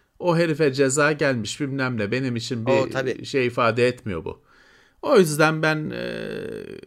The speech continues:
Speaker 1: hani o tür şeyler be-, be-, be-, benim için bir tatmin değil.
Speaker 2: Tabii, tabii.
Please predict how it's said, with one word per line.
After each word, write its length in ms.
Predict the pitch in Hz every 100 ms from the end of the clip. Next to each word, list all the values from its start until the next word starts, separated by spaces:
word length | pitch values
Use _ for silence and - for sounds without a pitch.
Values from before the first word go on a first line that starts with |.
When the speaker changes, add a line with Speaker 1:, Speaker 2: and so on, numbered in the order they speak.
| -
Speaker 1:
hani 280 | - 160 147
o 200 | 139 151
tür 160 | 160 139
şeyler 680 | - 147 135 135 131 104
be-, 260 | 65 76 87
be-, 220 | 117 85
be-, 180 | 120 113
benim 220 | 131 127
için 240 | 120 123 113
bir 80 |
tatmin 480 | 117 113 - 123 117
değil. 280 | 110 85 - _ _ _ _ _ _
Speaker 2:
Tabii, 180 | - 110
tabii. 220 | - 110